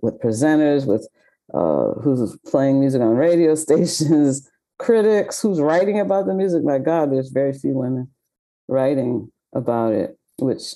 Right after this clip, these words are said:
uh, is something else that we like to focus on, the, the idea of, um, 'cause Berklee being a, you know, performance-based school, um, but the idea of really inviting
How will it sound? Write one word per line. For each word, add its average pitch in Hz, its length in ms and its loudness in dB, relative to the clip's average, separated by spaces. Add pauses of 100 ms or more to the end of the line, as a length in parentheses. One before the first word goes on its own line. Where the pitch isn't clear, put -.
uh, 110 240 0
is 110 160 -8
something 135 320 -2
else 143 300 -2
that 104 280 -2 (640)
we 143 520 -2
like 123 320 -2
to 113 380 -8
focus 170 600 -2
on, 98 420 0
the, 92 200 0
the - 180 -2
idea 127 460 0
of, 110 380 -2 (220)
um, 101 560 -2 (560)
'cause 127 160 -2
Berklee 135 380 0
being 120 200 2
a, 107 140 2
you 143 100 0
know, 117 120 -2
performance-based 113 1120 -2
school, 151 640 -2 (340)
um, 107 380 0
but 131 120 0
the - 100 0
idea 131 400 0
of 110 220 0
really 147 280 2
inviting 120 840 0